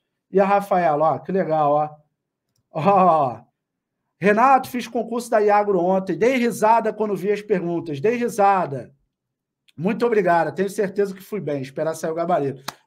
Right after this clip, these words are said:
Parabéns, Rafaela. Agora manda pra gente aí, quando sair o gabarito, como é que você foi, valeu? Foi um prazer te ajudar nessa. Então, não perde tempo.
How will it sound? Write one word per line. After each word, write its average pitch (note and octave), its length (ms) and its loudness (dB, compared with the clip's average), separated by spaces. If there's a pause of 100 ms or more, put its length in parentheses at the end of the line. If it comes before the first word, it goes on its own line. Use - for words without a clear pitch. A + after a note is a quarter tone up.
Parabéns, B3+ 580 2
Rafaela. G#3 840 4
Agora F#3+ 320 2
manda C4 280 0
pra C#4+ 160 -4
gente B3+ 260 -8
aí, A3 260 0 (440)
quando G#3 260 -2
sair G3 220 2
o F#3+ 40 -2
gabarito, F#3 400 0
como G3 180 -4
é G3+ 40 -4
que G3 80 -14
você A#3 160 -6
foi, E3+ 300 -6
valeu? F#3 440 -2
Foi F3+ 120 -6
um F#3+ 100 -10
prazer A3 580 -2 (300)
te G3 100 -6
ajudar G3 400 -4
nessa. C#3 300 -8
Então, G3 180 -4
não B3 160 -8
perde A3 300 -8
tempo. E3+ 280 -8